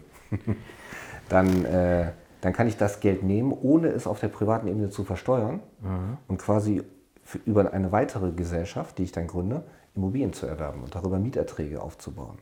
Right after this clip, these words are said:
Speaker 2: Ja.
Speaker 1: Ja, also ich muss das Geld gar nicht zwingend ausschütten an mich als Privatperson.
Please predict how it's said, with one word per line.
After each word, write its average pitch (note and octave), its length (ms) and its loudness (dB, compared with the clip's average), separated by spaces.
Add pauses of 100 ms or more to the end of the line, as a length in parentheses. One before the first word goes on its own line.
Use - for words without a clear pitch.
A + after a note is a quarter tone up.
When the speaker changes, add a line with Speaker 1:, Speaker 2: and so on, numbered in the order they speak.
(100)
Speaker 2:
Ja. F#2 280 2 (200)
Speaker 1:
Ja, G#2 200 -4
also F#2+ 360 2 (240)
ich - 160 -6
muss - 440 2 (260)
das - 220 -6
Geld G2+ 320 2
gar F2+ 160 0
nicht F#2 240 -4
zwingend F2 420 -6
ausschütten G#2+ 560 -4 (220)
an F2+ 240 0
mich B2 280 -2
als - 160 -6
Privatperson. A#2+ 760 -4